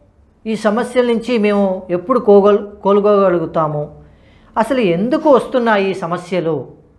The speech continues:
అని చాలామంది ఇబ్బందితో పాటు మనోవేదనకు గురవుతున్నారు. వారందరికీ ఒకటే సూచనప్రాయంగా చెప్తున్నాను. ఇది మనకు నవగ్రహాల వల్ల,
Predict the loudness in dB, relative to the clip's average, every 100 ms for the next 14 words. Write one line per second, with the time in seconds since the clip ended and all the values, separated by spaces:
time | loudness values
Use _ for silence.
0 | _ -12 -4 -4 -4 -4 -2 -2 -4 -6
1 | -6 -6 -8 -20 -20 -20 -20 _ -20 -20
2 | _ _ -20 -20 -20 -20 -20 -20 -20 -10
3 | 0 0 0 0 -2 2 0 2 -2 -2
4 | -2 2 4 2 0 -4 -8 -6 -4 -4
5 | -4 -10 -12 -14 -20 -20 -20 -20 -20 -18
6 | -4 0 0 0 -4 -2 -2 -2 -2 2
7 | 2 0 -6 -18 -8 -6 -4 -6 -4 -4
8 | -4 -4 -6 -10 -10 -8 -6 -6 -8 -12
9 | -20 -20 -20 -20 -20 -12 0 2 4 2
10 | 0 -6 -20 _ _ _ _ _ _ _
11 | -8 0 0 2 0 0 -8 -20 _ _
12 | _ _ _ _ _ _ _ _ _ _
13 | _ _ -20 _ _ _ -2 2 2 2
14 | 2 4 4 4 4 2 2 0